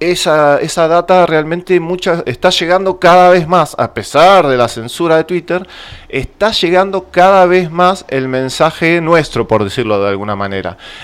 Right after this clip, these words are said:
eh, dentro de Twitter, que es una de las plataformas más pesuti que hay por ahora, ¿no? Y es importante porque ella justamente contaba de que,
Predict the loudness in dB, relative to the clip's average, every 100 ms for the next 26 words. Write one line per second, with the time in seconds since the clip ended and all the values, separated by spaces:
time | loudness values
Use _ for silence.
0 | -12 -10 0 2 2 4 2 2 -4 -4
1 | -8 -2 0 0 -4 -12 -6 0 2 2
2 | 0 -2 -6 -6 -2 0 2 0 2 0
3 | 0 -4 2 0 2 -8 -2 2 2 2
4 | 4 6 4 2 -2 2 4 4 2 -2
5 | -4 -6 -18 -18 -20 -18 -6 -2 0 0
6 | 0 0 -2 -2 0 0 0 0 2 0
7 | 0 -4 -2 0 2 2 2 0 -2 -2
8 | -2 -2 -4 -4 -2 -2 -2 -2 -4 -4
9 | -6